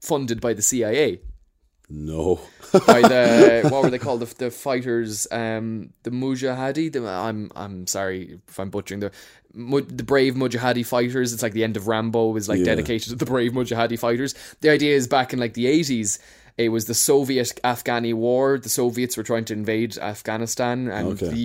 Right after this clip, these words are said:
Speaker 1: U S were like, "You're not spreading that communism." So
Speaker 2: <laughs>
Speaker 1: the C I A funded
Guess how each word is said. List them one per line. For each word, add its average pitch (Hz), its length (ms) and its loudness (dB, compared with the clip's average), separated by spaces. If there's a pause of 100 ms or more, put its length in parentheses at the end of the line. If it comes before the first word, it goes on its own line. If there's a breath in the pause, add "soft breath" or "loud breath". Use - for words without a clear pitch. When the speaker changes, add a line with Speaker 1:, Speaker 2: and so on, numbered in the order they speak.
Speaker 1:
U 123 80 2
S 120 220 -2
were 120 80 -4
like, 110 300 -4 (520 soft breath)
"You're 120 160 -4
not 95 200 -6
spreading 104 420 -4
that 98 220 -6
communism." 107 720 -2
So 107 280 2
Speaker 2:
<laughs> - 0 -
Speaker 1:
the 107 460 0
C 131 220 0
I 120 100 4
A 123 220 2
funded 123 580 -2